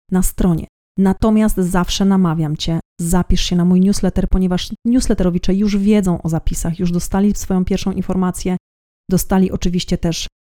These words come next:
najważniejsze informacje, które są tylko dla newsletterowiczów, więc zapraszam Cię, tam będziesz na pewno na bieżąco. Zapisy są już w trakcie, więc tak jak zawsze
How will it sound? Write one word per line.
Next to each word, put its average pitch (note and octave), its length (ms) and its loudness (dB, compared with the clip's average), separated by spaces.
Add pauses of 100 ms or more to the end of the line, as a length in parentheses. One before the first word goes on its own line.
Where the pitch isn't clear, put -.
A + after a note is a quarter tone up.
(140)
najważniejsze G#3 580 4
informacje, F#3+ 580 0
które F#3 200 -2
są F3 180 0
tylko G#3 240 2
dla F#3 100 2
newsletterowiczów, F3 800 -2 (360)
więc F#3 300 0
zapraszam F#3 480 0
Cię, F3+ 100 -4
tam F#3 220 -2
będziesz E3+ 260 -2
na E3 80 -4
pewno E3 300 -2 (160)
na E3+ 140 0
bieżąco. E3 560 -2
Zapisy - 360 0
są E3 200 -4
już E3 140 -2
w - 60 6
trakcie, F#3+ 460 0 (420)
więc F#3 200 2
tak G3+ 140 0
jak G3+ 160 2
zawsze G3 520 0